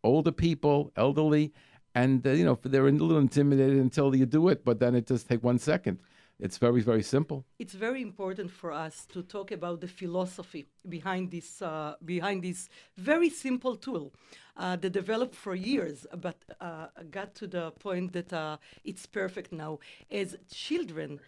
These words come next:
Speaker 2: that are involved with making their own food,
Speaker 1: Yeah,
Speaker 2: uh,
Speaker 1: surely.
Speaker 2: uh,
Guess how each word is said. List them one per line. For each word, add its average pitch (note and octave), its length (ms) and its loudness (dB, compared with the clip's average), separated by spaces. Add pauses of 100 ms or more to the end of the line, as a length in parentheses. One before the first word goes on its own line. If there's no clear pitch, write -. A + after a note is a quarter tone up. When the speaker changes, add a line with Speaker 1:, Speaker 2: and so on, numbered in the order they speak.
(220)
Speaker 2:
that F#3 320 -6
are G3+ 240 -2
involved G3+ 760 -2 (100)
with F#3 240 -8
making G3 540 -4
their D#3+ 260 -8
own G3+ 180 -6
food, G3+ 520 -8 (220)
Speaker 1:
Yeah, G#2+ 160 2
Speaker 2:
uh, - 140 -2
Speaker 1:
surely. F#2 380 0
Speaker 2:
uh, - 320 -4